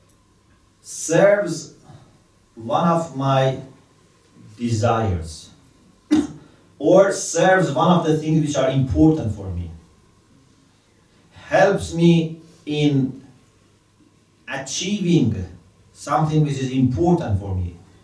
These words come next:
or avoiding harm to something which is important for me, then it will motivate me to do something. But if I see that it has nothing to do with me,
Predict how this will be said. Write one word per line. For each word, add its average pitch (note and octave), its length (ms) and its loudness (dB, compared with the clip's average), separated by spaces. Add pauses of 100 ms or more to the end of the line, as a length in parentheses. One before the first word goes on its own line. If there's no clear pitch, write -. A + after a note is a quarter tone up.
(420)
or B3+ 440 2
avoiding F#3 960 4
harm D#3 760 2
to - 100 -10
something D3 480 0
which A#2+ 140 -2
is A2+ 80 -6
important A2+ 640 -4
for G2+ 140 -10
me, D#3 500 0 (520)
then D#3+ 520 2 (1500)
it A2+ 240 -16
will A#2+ 140 -4
motivate A#2+ 840 2
me G2+ 220 -4
to - 60 -14
do G#2+ 240 -4
something. F2+ 440 -8 (1600)
But - 260 -10
if D#3 240 0
I B2+ 200 -2
see - 340 -12
that A2 240 -10 (580)
it - 120 -20
has G2+ 200 -8
nothing A#2 320 -2
to G#2 80 -12
do G#2 80 -12
with F#2+ 240 -8
me, D3 260 -10